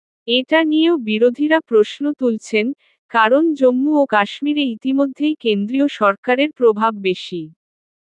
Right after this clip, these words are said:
এই বিল কি সেখানকার রাজনৈতিক পরিস্থিতিকে আরও জটিল করে তুলবে? বন্ধুরা, এই বিলের পক্ষে বিপক্ষে যুক্তি থাকতে পারে।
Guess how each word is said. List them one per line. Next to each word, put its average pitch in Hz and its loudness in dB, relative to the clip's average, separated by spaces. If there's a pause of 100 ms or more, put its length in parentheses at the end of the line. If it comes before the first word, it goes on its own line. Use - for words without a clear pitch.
(160)
এই 247 2
বিল 269 0 (100)
কি 339 0
সেখানকার 269 0
রাজনৈতিক 233 0
পরিস্থিতিকে 285 -2
আরও 226 2
জটিল 240 -2
করে 254 0
তুলবে? 285 -2 (460)
বন্ধুরা, 247 2 (340)
এই 269 0
বিলের 294 0
পক্ষে - 0
বিপক্ষে 254 -2
যুক্তি 240 -2
থাকতে 247 0
পারে। 180 -2